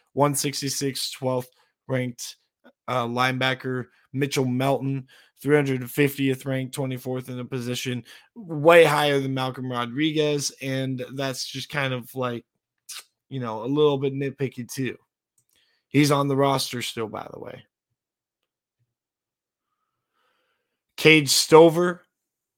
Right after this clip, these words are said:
as we go to twenty nineteen, one fourteenth nationally, seventh position. Cade Stover,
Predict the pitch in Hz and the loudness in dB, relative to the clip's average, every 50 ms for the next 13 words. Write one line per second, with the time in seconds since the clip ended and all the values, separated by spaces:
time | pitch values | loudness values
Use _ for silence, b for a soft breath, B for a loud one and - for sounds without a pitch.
0 | _ _ _ _ _ _ - _ _ - - - 147 143 131 151 156 147 160 156 | _ _ _ _ _ _ -20 _ _ -12 -4 -2 -2 0 2 0 2 6 6 4
1 | 147 147 139 - - 160 156 156 151 151 151 147 147 135 - 160 156 156 156 156 | 4 4 -4 -2 0 0 2 2 0 0 0 -2 -2 -2 -4 -2 -2 -2 -2 -4
2 | 151 135 - _ _ 131 131 147 151 151 139 - 156 147 143 - 156 151 151 143 | -6 -10 -14 _ _ 0 2 2 2 2 2 2 2 2 2 2 -2 -2 -4 -4
3 | - - 147 147 143 143 - - 143 143 143 143 143 139 135 - - - 131 131 | -4 -2 -2 0 0 -2 -2 -4 -4 -4 -4 -4 -4 -2 -2 -4 -4 -4 -4 -4
4 | 131 139 135 131 - _ _ _ - 139 131 139 135 - - 143 135 139 135 - | -4 -6 -8 -10 -16 _ _ _ -6 -4 -2 -2 -4 -4 -6 -6 -8 -8 -10 -14
5 | _ _ _ _ _ _ _ _ _ _ _ _ _ _ _ _ _ _ _ _ | _ _ _ _ _ _ _ _ _ _ _ _ _ _ _ _ _ _ _ _
6 | _ _ _ _ _ _ _ _ _ _ _ _ _ _ _ - 139 143 139 135 | _ _ _ _ _ _ _ _ _ _ _ _ _ _ _ -2 0 0 0 -2
7 | - - - 147 139 139 131 135 135 135 131 - | -4 2 4 4 4 4 2 0 0 -2 -2 -6